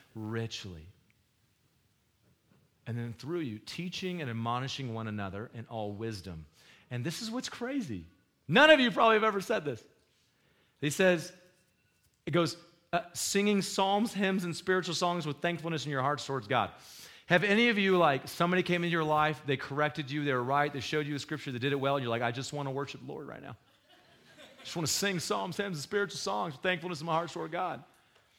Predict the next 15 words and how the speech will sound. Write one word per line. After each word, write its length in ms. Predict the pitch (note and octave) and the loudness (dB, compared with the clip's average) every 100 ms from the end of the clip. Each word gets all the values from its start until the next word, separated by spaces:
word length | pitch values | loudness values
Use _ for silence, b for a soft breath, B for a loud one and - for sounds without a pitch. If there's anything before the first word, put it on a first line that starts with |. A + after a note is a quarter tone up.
| b b _ _ _ b b b b | b b _ _ _ b b b b
I 80 | A2+ | -8
tell 200 | - C#3 | -2 0
you 120 | B2 | 0
what, 300 | A#2 G#2+ F#2+ - _ _ _ _ | 0 -2 -4 -12 _ _ _ _
because 340 | C3 - D#3 D3+ | -10 -4 -4 -2
of 140 | B2 | -4
the 80 | B2 | -6
consequence 1040 | - - C3 D#3+ E3 F#3 - F3 E3+ E3+ | -8 -8 -4 -4 -4 -8 -8 -6 -6 -8
of 240 | - A#2+ G#2 | -8 -8 -4
them 240 | B2 C#3 | -4 -4
coming 340 | - C3 C3 | -6 -6 -4
and 140 | A2+ G2+ | -6 -6
sharing 380 | - A#2 A#2 A2 | -6 -6 -6 -8
with 180 | G2 | -8
me, 340 | G2+ G2 F#2 | -8 -8 -10